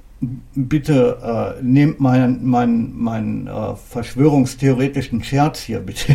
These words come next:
<laughs> nicht zu ernst, ja? Obwohl man dieser Regierung selbst das wirklich zutrauen könnte, aber ich glaub eher nicht, dass das der Fall ist. Ähm,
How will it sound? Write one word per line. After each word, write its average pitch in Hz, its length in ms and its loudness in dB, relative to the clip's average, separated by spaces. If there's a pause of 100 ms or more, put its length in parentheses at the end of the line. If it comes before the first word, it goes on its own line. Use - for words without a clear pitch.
(140)
<laughs> - 140 4
nicht - 300 4
zu 135 260 0
ernst, 139 640 0
ja? 247 240 2 (520)
Obwohl 139 360 4
man 139 240 6 (320)
dieser 156 340 6
Regierung 143 600 2 (100)
selbst 135 400 0 (180)
das - 360 -6 (100)
wirklich 120 340 -12
zutrauen 123 640 -2
könnte, 131 480 2
aber 127 300 -2
ich - 180 -14 (100)
glaub 110 320 -2
eher 104 200 -8
nicht, 110 560 -10
dass - 200 -18
das - 220 -16
der 104 140 -14
Fall 110 280 -4
ist. - 300 -14 (560)
Ähm, 135 400 2